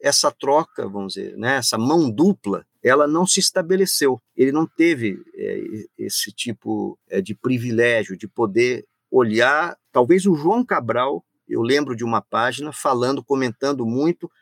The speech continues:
o braço direito, e, mas sendo muito crítico,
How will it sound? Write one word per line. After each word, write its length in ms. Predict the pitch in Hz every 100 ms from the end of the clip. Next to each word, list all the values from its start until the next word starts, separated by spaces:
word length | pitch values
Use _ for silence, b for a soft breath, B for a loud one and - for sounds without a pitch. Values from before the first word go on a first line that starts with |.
| _ -
o 100 | 123
braço 380 | 131 135 -
direito, 480 | 135 127 107 92 - _ _ _
e, 140 | 110
mas 300 | 110 135 - -
sendo 380 | - 170 185 170
muito 360 | 151 226 214
crítico, 600 | - 147 117 - - -